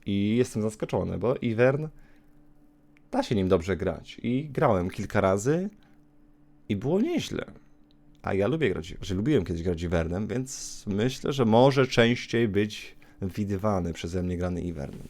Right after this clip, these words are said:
Coś tak czuję. Dalej, Janna dostaje, kocur. Uspokój.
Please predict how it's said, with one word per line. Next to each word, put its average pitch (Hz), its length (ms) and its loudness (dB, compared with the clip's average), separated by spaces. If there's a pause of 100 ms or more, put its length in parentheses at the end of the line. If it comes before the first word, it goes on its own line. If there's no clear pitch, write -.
(160)
Coś - 200 -6
tak - 140 -8
czuję. - 200 -6 (600)
Dalej, 92 480 2
Janna 117 220 6
dostaje, 95 540 4 (760)
kocur. - 400 -6 (1000)
Uspokój. - 360 -10